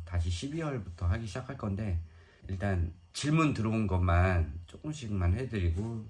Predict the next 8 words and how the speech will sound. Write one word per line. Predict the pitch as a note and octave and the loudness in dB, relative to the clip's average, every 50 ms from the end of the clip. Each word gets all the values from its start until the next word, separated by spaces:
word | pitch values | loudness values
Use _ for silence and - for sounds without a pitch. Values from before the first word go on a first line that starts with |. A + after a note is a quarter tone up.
| - - _ | -16 -10 _
음, | E2+ D#2+ D#2 D2+ D2+ D#2 E2 - | 0 0 0 0 -2 -6 -8 -4
또 | - E2+ E2+ | -2 -2 0
제 | E2+ - G#2 G2 | 2 2 0 0
강의를 | - - - G2+ G#2+ A2+ A2 G#2 A2 A2 A2 G2 E2+ - - - - - _ _ | 0 2 2 2 4 4 2 0 0 2 0 0 -2 -4 -8 -14 -20 -20 _ _
잘못 | - - - B2+ B2 C#3 E3 F3+ F3 A#2 | -10 -6 -4 0 4 6 6 6 6 4
알아들으신 | F#2+ F#2 G#2+ - - G#2+ F#2+ G2+ G2 E2+ F#2 F#2+ | 4 4 4 4 2 2 0 0 0 0 0 2
분들이 | F2+ E2+ E2 D#2+ D#2 D#2+ D#2 D#2 | 4 4 4 4 4 2 0 0
있어요. | D2+ - - E2+ D#2 C#2 C#2+ C#2+ | -2 -4 -4 -4 -4 -4 -6 -12